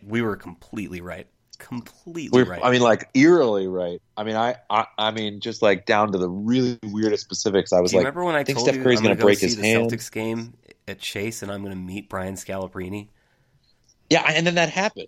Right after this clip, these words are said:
Speaker 1: Yeah, I was right.
Speaker 2: I thought you were, I mean, you spoke it into existence.
Speaker 1: Yep, I'm like a regular, uh, what's the dad, Paul? Is that Lamar?
Speaker 2: Is,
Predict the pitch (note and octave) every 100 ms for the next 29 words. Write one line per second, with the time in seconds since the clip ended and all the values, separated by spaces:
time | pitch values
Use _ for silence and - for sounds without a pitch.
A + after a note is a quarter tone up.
0 | - B2+ C3+ G2+ G2+ G#2+ C3+ - _ D3
1 | F3 A#3 F#3+ D#3 B2+ - _ _ _ -
2 | C#3 D3 D3+ - F3+ F3+ E3+ E3+ E3+ E3+
3 | D#3+ G3+ - - - - B2 - G#2+ A#2
4 | A2 G2+ F2+ - _ - G#2 A#2 C#3+ C3+
5 | B2+ A#2+ _ _ _ _ - F#2 E2+ G2+
6 | - G2 G2 G2 G2 G#2 G2+ G2+ A2+ -
7 | G#2 F2 G#2 F#2+ G2 B2 C#3 _ _ _
8 | _ _ _ _ _ _ _ _ _ _
9 | _ _ _ _ _ G2 E2